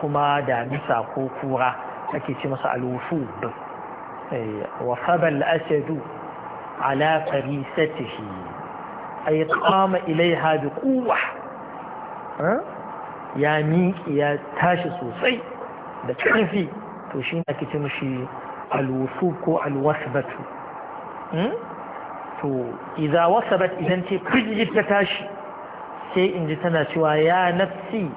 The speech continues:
kam tanamina, ya kai raina, wai so nawa za ka yi ta bacci?" Eh? Magabata sun kasance sukan zargi ransu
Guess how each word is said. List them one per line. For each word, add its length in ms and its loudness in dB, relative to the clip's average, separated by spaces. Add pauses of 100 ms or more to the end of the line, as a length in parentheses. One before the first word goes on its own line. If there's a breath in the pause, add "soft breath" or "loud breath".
(120)
kam 200 0
tanamina, 920 2 (600)
ya 300 6
kai 280 4
raina, 420 4
wai 260 4
so 120 2
nawa 200 2
za 120 4
ka 100 -2
yi 120 -4
ta 80 -2
bacci?" 360 -4 (1080)
Eh? 120 -4 (120)
Magabata 580 4
sun 140 -2
kasance 460 -4
sukan 380 -2
zargi 340 2
ransu 440 2